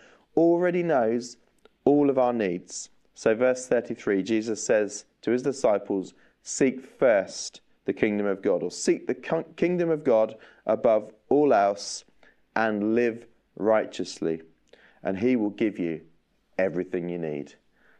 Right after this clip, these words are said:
Seek the kingdom of God above all else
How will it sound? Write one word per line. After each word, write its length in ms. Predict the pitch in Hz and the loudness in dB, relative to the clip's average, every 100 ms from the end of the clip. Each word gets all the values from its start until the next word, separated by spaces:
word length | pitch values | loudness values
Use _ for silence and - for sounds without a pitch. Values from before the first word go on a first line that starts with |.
| - | -16
Seek 560 | - - 160 156 - _ | -6 0 0 0 -10 _
the 100 | 113 | -6
kingdom 560 | - - 160 151 151 147 | -4 -2 -2 -2 -4 -2
of 220 | 127 120 | -4 -2
God 360 | 131 110 98 - _ _ | 0 2 0 -6 _ _
above 420 | - 104 120 110 - - | -4 0 2 2 -2 -2
all 260 | 151 170 156 | 2 2 2
else 480 | 113 110 110 - | 0 -2 -6 -14